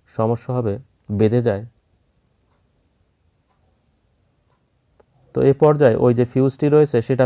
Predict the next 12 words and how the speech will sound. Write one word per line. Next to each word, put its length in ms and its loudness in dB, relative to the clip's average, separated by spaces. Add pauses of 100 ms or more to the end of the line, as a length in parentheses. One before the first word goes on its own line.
ফিটিং 220 -2 (100)
করেই 220 2 (100)
আমি 140 0 (800)
ম্যাগনেটনের 640 0
কানেক্টর 440 -2
দুটি 220 -2
সেট 320 -2
করব 180 0 (220)
এবং 180 2 (440)
পাওয়ার 340 4
on 100 -4
করব। 240 -6